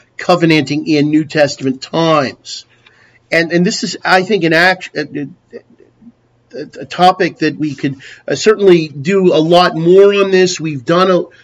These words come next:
a lot of, of this in, uh, I think,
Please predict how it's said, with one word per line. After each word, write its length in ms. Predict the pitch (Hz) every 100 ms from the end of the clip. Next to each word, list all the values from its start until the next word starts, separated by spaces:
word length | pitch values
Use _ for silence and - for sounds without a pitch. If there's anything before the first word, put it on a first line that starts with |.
| _ _ -
a 60 | 143
lot 440 | 139 156 165 170
of, 320 | 151 135 131
of 260 | - 143 127
this 380 | 151 151 143 -
in, 400 | 147 143 139 - _ _ _ _ _ _ -
uh, 220 | 143 123 - - _ _ _ _
I 140 | 143 143
think, 460 | 156 139 - _